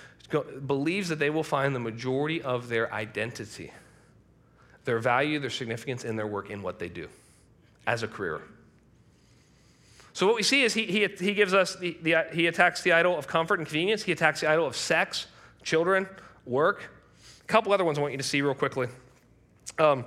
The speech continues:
you've got gnats and flies. Uh, that, that tends to be an attack on comfort, on cleanliness. Uh, the Egyptians love to be clean, and they just, when you have flies and gnats and everything, you can't get clean.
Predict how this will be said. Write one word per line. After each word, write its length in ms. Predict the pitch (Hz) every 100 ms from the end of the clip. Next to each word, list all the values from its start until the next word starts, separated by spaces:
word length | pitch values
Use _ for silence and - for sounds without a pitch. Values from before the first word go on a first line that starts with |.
| - - - - - - - - _ _ _ _
you've 140 | 170 170
got 200 | 180 156
gnats 420 | 160 175 180 196
and 120 | 170
flies. 600 | 170 160 165 175 170 - - - -
Uh, 200 | 156 156
that, 160 | 175 170
that 140 | 185
tends 200 | 226 208
to 40 | 202
be 120 | 185 -
an 140 | 160
attack 440 | 160 151 170 - 156
on 140 | 151
comfort, 680 | 147 - 165 165 190 - - - _
on 120 | 139 127
cleanliness. 760 | - 147 175 180 185 - - - _ - - 139
Uh, 100 | 143
the 120 | 156
Egyptians 440 | 143 170 190 147
love 280 | 139 147 160
to 80 | 160
be 80 | 143
clean, 380 | 151 147 160 165 -
and 100 | 151
they 80 | 156
just, 160 | 147 147
when 120 | 147
you 60 |
have 60 | 147
flies 400 | 156 147 160 151
and 220 | 151 127 - - -
gnats 320 | 139 160 -
and 80 | 151
everything, 220 | 151 151
you 100 | 143
can't 200 | 139 151
get 160 | 143 -
clean. 240 | 139 147